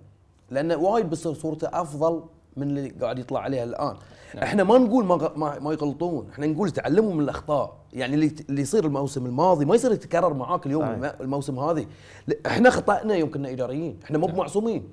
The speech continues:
Speaker 1: بالعكس ارتكبنا يمكن لدرجة
Speaker 3: كثير.
Speaker 1: نقدر نسميها
Speaker 2: صح.
Speaker 1: حماقات ارتكبناها. في البدايات الإنسان، انفعالاته،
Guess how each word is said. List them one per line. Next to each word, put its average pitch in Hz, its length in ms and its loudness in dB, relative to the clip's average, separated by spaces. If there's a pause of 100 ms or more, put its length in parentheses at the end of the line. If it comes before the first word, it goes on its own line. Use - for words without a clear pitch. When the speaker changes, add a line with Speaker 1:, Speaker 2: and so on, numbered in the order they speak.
Speaker 1:
بالعكس 151 440 -2
ارتكبنا 156 500 -4
يمكن 160 480 -4 (680)
لدرجة 151 280 4
Speaker 3:
كثير. 165 360 2
Speaker 1:
نقدر 180 240 2
نسميها 175 320 -2
Speaker 2:
صح. 143 100 -6
Speaker 1:
حماقات 151 580 0 (360)
ارتكبناها. 147 600 -4 (1120)
في - 80 -12
البدايات 135 440 0
الإنسان، 143 680 0
انفعالاته، 147 1160 2